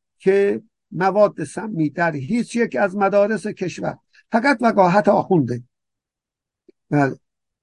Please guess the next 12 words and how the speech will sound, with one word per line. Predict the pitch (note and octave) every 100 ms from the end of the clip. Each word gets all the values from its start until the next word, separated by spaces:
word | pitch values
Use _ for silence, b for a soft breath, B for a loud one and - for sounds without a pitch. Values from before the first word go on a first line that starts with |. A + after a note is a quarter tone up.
| _ -
پخش | A3+ F3+ - F3
نشده، | F#3 A#3 A#3 F#3+ G3 G3 - _ _ _
اما | A3 A#3+ G#3 F3 D#3+ _
برخی | B3+ C4+ F3 - E3+ D#3 -
عوامل | F3+ F3+ F#3 F3 A3 G3 D#3
غی-، | - A#3 A#3+ A#3 A3+ _ _ _ _ C3+
غیر | C3+ F3+ G3 E3+
سمی | F3+ - F#3+ F#3+ F#3+ A#3 C4 - _ _
موجب | F3 A3 G#3 G#3+ A3+
ایجاد | G3 G3 G3+ G3 D#3 G#3 G#3 F#3
هراس | E3 F3 F3+ G3 A3
شده‌اند. | - A#3+ A3 A3 A3 G#3+ D#3